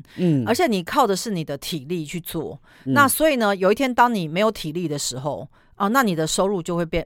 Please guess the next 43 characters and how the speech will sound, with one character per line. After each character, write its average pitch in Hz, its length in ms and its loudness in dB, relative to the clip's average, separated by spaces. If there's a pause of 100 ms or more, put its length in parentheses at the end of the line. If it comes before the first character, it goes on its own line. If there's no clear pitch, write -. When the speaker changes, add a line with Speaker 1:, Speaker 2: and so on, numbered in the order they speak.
(120)
Speaker 2:
变 190 120 4
得 175 60 6
很 160 180 4
减 143 80 -2
少。 - 0 -
Speaker 1:
就 - 0 -
会 - 0 -
开 - 0 -
始 131 100 -2
减 127 120 0
少 - 260 2
了。 - 60 4
Speaker 2:
再 233 80 4
加 254 140 4
上 214 100 4
现 220 160 -2
在 202 80 0
A 190 220 0
I 170 360 2
有 151 80 -8
没 151 80 -4
有 - 20 0
很 143 120 -4
盛 151 260 0
行？ 131 380 -4
Speaker 1:
对。 113 420 6
Speaker 2:
可 220 80 0
能 240 80 2
有 208 160 4
一 226 60 4
天 226 180 0
就 220 80 2
取 170 240 -2
代 185 160 4
了 160 60 4
非 180 100 0
常 - 40 6
多。 208 40 8
Speaker 1:
变 185 80 6
成 147 160 6
无 156 200 4
人 139 160 6
车。 135 360 2